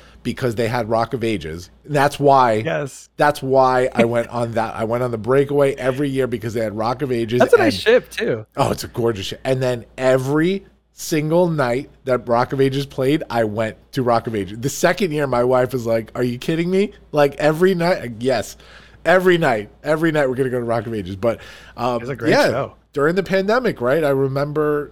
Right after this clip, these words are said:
Speaker 1: July fourth weekend when Hamilton came on Disney Plus, and, like, it, like,
Speaker 2: Mm.
Speaker 1: changed the world, right? <laughs> That Hamilton was available to everybody. I hadn't had a chance to go see it yet on Broadway, and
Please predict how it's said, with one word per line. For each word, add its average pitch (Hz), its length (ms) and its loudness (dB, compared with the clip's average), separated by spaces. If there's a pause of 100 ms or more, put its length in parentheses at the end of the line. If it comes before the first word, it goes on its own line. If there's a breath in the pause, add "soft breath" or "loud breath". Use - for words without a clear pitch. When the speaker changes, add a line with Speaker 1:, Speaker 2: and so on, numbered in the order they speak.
(100)
Speaker 1:
July 131 500 -2
fourth 143 460 -4
weekend 135 580 -4
when 120 320 -6 (580 soft breath)
Hamilton 135 600 -2
came 127 260 -4
on 120 200 -4
Disney 123 320 -2
Plus, 113 500 -4
and, 107 260 -10
like, 110 360 -6
it, 143 180 0
like, 131 220 2
Speaker 2:
Mm. 117 60 -10
Speaker 1:
changed 135 520 -4
the 120 160 0
world, 113 640 -2 (120)
right? 156 380 2
<laughs> - 20 -6
That 170 320 2
Hamilton 143 440 0
was 127 140 -4
available 123 520 -2 (260 loud breath)
to 139 60 0
everybody. 131 520 0
I 123 160 2
hadn't 143 240 0
had 131 160 0
a 113 40 -8
chance 123 280 -6
to 120 80 -8
go 110 120 -2
see 131 200 -6
it 143 80 -8
yet 117 200 -4
on 113 120 -4
Broadway, 107 460 -4
and 98 280 -8